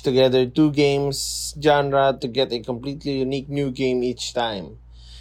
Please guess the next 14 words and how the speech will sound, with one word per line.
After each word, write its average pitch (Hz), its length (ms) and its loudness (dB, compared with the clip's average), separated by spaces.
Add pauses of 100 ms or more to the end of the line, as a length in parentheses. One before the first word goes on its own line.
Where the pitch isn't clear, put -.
(200)
Then 139 240 2
challenge 151 400 4
your 139 80 4
friends 131 560 -2
to 131 80 -4
see 131 320 0
how 127 240 6
they 120 240 2
do. 113 240 -4 (1080)
Think 180 340 0
the 139 140 4
mash 131 560 2
you 143 160 -4
made 117 640 -2